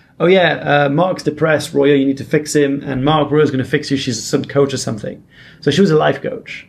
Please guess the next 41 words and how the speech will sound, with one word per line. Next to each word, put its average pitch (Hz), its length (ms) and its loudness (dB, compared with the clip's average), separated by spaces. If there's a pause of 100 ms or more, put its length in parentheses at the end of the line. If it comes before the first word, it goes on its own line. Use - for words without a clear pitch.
and 123 100 -10
she - 120 -12
trained 135 260 0
with 123 100 -10
C 127 200 -6
T 127 160 -4
I, 123 180 -4
the 127 80 -12
Coaching 120 300 -8
Training 120 240 -4
Institute. 131 520 -2 (480)
And, 127 320 2
um, 123 560 2
and 117 80 -8
she - 40 -4
kind 156 140 2
of 127 80 2
laughed, 131 380 0
and 120 160 -2
she - 100 -12
kind 123 140 -4
of 117 60 -4
asked 113 180 -8
me - 40 -10
what - 80 -6
was 120 120 -8
going 110 260 -4
on. 127 240 2
I 110 60 -4
kind 107 160 -14
of, 101 80 -18 (1200)
and 127 100 0
she 143 80 -2
took 254 240 0
me 170 100 4
on 196 160 4
as 117 120 0
a 110 40 -6
client 147 640 -4 (260)
for, 131 120 0
like, 127 400 -4